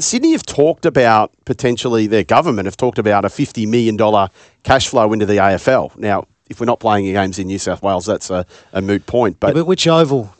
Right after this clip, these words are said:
Speaker 2: do you play at?
Speaker 1: Well, that's the thing. I don't want 'em to play. I, I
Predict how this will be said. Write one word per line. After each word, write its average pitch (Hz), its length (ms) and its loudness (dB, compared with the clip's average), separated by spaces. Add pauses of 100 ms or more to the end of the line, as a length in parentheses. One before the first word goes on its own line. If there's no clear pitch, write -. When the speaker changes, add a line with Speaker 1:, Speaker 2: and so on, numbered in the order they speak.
Speaker 2:
do 135 80 -8
you 127 100 -4
play 143 260 -2
at? 101 160 -12 (140)
Speaker 1:
Well, 147 160 0
that's 202 220 2
the 180 100 4
thing. 151 260 2
I 165 80 6
don't 196 120 4
want 180 140 4
'em 156 60 2
to - 120 -10
play. 127 360 2
I, 143 300 2
I - 40 -4